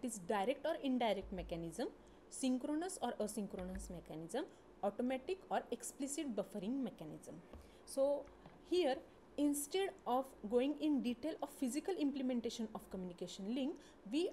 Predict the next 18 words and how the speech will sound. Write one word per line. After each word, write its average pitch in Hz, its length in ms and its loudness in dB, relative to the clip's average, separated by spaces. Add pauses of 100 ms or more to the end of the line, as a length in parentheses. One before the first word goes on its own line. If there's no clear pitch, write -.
are 339 140 -2
going 254 440 2
to 311 180 0 (220)
see - 400 0 (200)
the 220 100 2
logical 220 680 0
implementation 196 720 -2
of 320 180 -6
communication 175 640 -6
link. 175 120 -6 (340)
So 226 320 2 (340)
let 262 260 2
us 392 120 -2
see 247 320 -4
the 214 160 -2
direct 214 560 0
communication 202 600 -4 (100)
of, 359 140 2